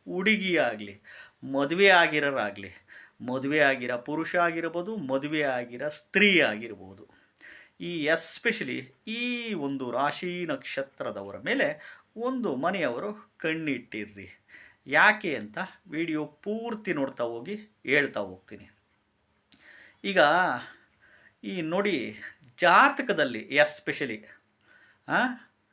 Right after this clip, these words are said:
ಲಗ್ನ, ಯಾವುದೇ ಲಗ್ನಗಳಾಗಿರಲಿ, ಯಾವುದೇ ಲಗ್ನದಲ್ಲಿ ಹುಟ್ಟಿರಲಿ, ಆ, ಯಾವುದೇ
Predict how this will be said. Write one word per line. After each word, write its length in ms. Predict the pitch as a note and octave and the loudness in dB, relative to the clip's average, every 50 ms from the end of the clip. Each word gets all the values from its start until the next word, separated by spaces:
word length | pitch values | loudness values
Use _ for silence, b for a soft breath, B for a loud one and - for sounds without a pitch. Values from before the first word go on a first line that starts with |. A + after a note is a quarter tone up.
| _ _ _ _ _ _ _ - | _ _ _ _ _ _ _ 0
ಲಗ್ನ, 340 | C3+ D#3+ F3 F3+ F#3 G3+ F#3 A2+ - - - B B B B B B B B _ _ _ _ _ _ _ _ _ _ _ - | 2 2 2 4 4 4 4 4 2 -4 -14 B B B B B B B B _ _ _ _ _ _ _ _ _ _ _ -16
ಯಾವುದೇ 500 | A#2+ B2 C3+ C#3 D#3+ G3+ A#3 A#3 C4 B3+ | -2 2 6 8 8 8 8 8 6 6
ಲಗ್ನಗಳಾಗಿರಲಿ, 1080 | B3 A#3 G3+ F3 F3 G3 F#3+ F3 D#3 C#3+ C3+ B2 A2+ G#2 G2+ G2+ - - - - _ _ - | 6 6 4 2 0 -2 0 2 2 2 2 -2 -6 -8 -10 -14 -16 -18 -20 -20 _ _ -8
ಯಾವುದೇ 720 | A#2+ A#2+ B2+ C#3 D3+ E3+ F#3 G3 F#3 E3 E3+ G3 A3 B3 | -2 0 2 4 4 4 4 2 2 2 4 6 6 6
ಲಗ್ನದಲ್ಲಿ 680 | B3 A3 F#3+ F#3 F3+ F3 F3+ G#3 G#3 G3 F#3 F3 G3+ B3 | 6 6 4 4 2 2 2 2 4 4 4 2 2 0
ಹುಟ್ಟಿರಲಿ, 640 | A3 D#3 - - - A#2+ G#2+ G#2 G2 - - - _ _ _ _ _ _ b b b b b b b b - | -4 -4 -6 -6 -8 -8 -8 -10 -16 -16 -20 -20 _ _ _ _ _ _ b b b b b b b b 2
ಆ, 60 | C#3+ F3+ A#3 B3 - - _ _ _ _ _ _ b b b b b b b b b - | 4 4 4 2 -2 -10 _ _ _ _ _ _ b b b b b b b b b -10
ಯಾವುದೇ 800 | B2+ C3+ D3 F#3+ G#3 F#3 G3+ G3+ G3 G#3+ A3 G3+ - G#2+ G#2 G#2+ | 0 4 6 6 8 6 6 4 4 4 4 4 2 0 -4 -8